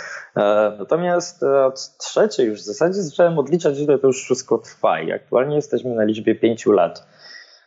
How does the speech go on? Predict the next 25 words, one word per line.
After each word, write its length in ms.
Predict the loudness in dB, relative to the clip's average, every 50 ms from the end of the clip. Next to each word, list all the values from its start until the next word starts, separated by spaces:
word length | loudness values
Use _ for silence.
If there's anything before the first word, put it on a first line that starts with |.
| _ _ -2
E, 640 | 0 2 2 2 2 2 2 2 2 2 2 0 -2 -4 -10 _ _ _ _ _ _ _ _ _ _
gdzieś 580 | -6 -2 0 4 4 4 4 2 -2 -6 -8 -8
cicho 720 | -8 -4 0 2 2 2 4 4 2 2 0 -2 -8 -18 -20 -20 _ _ _
mam 420 | -10 -6 -4 -2 0 0 0 0 0
taką 220 | -2 -4 -2 0
nadzieję 500 | 2 2 4 4 4 4 6 6 6 4
każdego 420 | 2 0 -2 0 0 0 2 4 2
roku, 260 | 2 2 0 -2 -2
że 420 | 0 2 4 4 6 4 4 2 2
to 60 | 0
będzie 300 | 0 0 0 2 2 0
ten 160 | 2 2 0
ostatni 400 | 0 0 0 -2 -4 -2 0 0
rok, 200 | 2 2 0 -2
kiedy 520 | -2 -4 0 2 2 2 2 2 2 0 0 -2 -4 -4 -2
ta 80 | -4 -4
sprawa, 580 | -4 0 0 0 2 2 2 2 2 0 -2 -8 -20 -20 -20 -20 -20 _ _ -2
e, 640 | 0 0 2 2 2 2 2 2 2 2 2 2 2
będzie 240 | 0 0 2 2 2
miała 220 | 2 4 2 2
swój 220 | 2 2 0 0 0
finał, 600 | -2 -4 -2 0 2 2 4 4 2 2 0 0
e, 220 | 0 0 0 0
przed 260 | -2 -2 -4 -4 -2 0
sądem. 500 | 0 0 2 2 2 2 2 0 -4